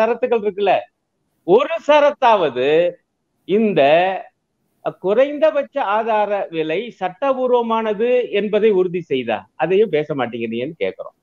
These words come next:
பதிலே வரலங்க. அதை விட ரொம்ப கொடுமை, இது விவசாயிகள், விவசாயிகளுக்கு மட்டும் போராடல. அந்த Essential Commodities Act, அத்தியாவசிய பொருட்கள் சட்டத்தில் இருந்து சில தானியங்கள், சில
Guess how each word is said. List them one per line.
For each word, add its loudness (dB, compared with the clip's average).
பதிலே 4
வரலங்க. -4
அதை 4
விட 0
ரொம்ப 0
கொடுமை, 0
இது 2
விவசாயிகள், 0
விவசாயிகளுக்கு -2
மட்டும் -6
போராடல. 0
அந்த 4
Essential 2
Commodities 0
Act, 2
அத்தியாவசிய 2
பொருட்கள் -4
சட்டத்தில் -4
இருந்து -4
சில 4
தானியங்கள், 2
சில 2